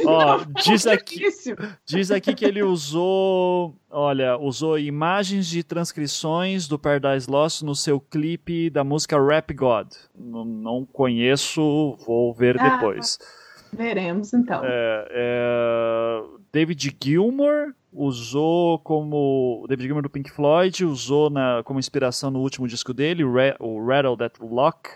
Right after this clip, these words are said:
Speaker 1: de dois mil e quinze. Não sabia
Speaker 2: Uhum.
Speaker 1: dessa.
Speaker 2: Também
Speaker 1: É,
Speaker 2: não.
Speaker 1: daí o Red Hot Chili Peppers, parece que usou também. Caramba. É,
Speaker 2: Uia.
Speaker 1: daí um monte de artista, filme tem um monte também.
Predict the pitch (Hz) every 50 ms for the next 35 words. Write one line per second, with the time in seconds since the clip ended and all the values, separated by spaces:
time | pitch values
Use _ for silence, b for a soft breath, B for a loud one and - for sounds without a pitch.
0 | _ _ - 127 113 117 110 110 120 113 - - 160 180 202 226 214 202 - 240
1 | 240 233 B B B B B B B B _ - 127 135 160 190 277 262 247 -
2 | 131 135 123 110 117 123 139 160 - - - 214 233 233 b b b b b b
3 | b _ _ - 127 127 123 - - 104 - 240 110 - - - _ _ _ _
4 | - 131 127 127 131 135 139 139 - - - 113 117 151 165 160 160 139 139 156
5 | 160 165 - - 175 151 143 135 - _ - 139 131 139 143 - _ - 226 254
6 | 277 277 - - - - - - - 135 123 127 - - - 123 113 131 135 -
7 | 120 113 110 107 110 113 127 160 190 214 311 302 _ _ _ _ - 143 151 160
8 | 151 175 196 190 131 - - _ b b b b b b b b - - 120 120
9 | 120 117 - 113 117 110 95 95 - _ _ _ _ _ _ _ _ _ _ -
10 | - 135 151 151 160 165 160 160 185 190 - - 160 143 127 - - - 208 226
11 | - - - 147 139 - - - 185 208 214 196 180 170 - 156 156 147 139 135
12 | 131 139 143 165 190 202 185 - - - - 131 120 120 139 151 175 196 208 208